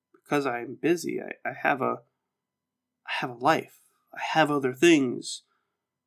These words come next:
There are many reasons, and to have an expectation of your friends to come and view your stuff, that means you don't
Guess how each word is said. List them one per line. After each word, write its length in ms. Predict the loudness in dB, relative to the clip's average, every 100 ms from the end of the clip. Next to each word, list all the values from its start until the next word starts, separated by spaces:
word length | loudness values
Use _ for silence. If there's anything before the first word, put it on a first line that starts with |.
| _ _ _ _ _ _ _ _ _ _ _ -2
There 120 | 4
are 60 | 6
many 280 | 8 8 8
reasons, 580 | 8 4 2 -4 -10 -6
and 100 | -4
to 60 | -2
have 240 | 0 2
an 100 | 4
expectation 720 | 2 0 -2 -4 0 0 0 -2
of 80 |
your 260 | -2 -4 -6 _
friends 640 | 2 6 8 6 0 -6 -14 _ _ _ _ _ _ _ _ _ _ _ _ _ _ _ _ _ _ _ _ _
to 80 | -10
come 220 | -4 2
and 140 | 4 4
view 120 | 2
your 200 | 0 -4
stuff, 560 | 4 6 6 4 -8 _ _ _ _ _ _ _ _ _ _ _ _ _ _ _ _ _ _ _ _ _ _ _ _ _ _ _ _ _ _
that 100 | _
means 240 | -2 0 0
you 80 | -2
don't 220 | -2